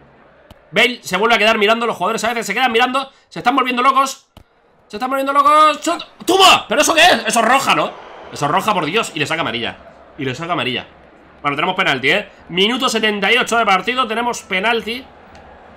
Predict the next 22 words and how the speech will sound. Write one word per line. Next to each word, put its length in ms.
Vale, 120
lo 60
tenemos, 220
lo 60
tenemos. 220
Es 80
Modric, 380
es 100
Modric. 360
Ahí 160
va, 160
¿eh? 120
Pero, 300
pero 180
vamos 240
a 60
ver. 120
Pero 140
vamos 200
a 80
ver. 100
Pero, 160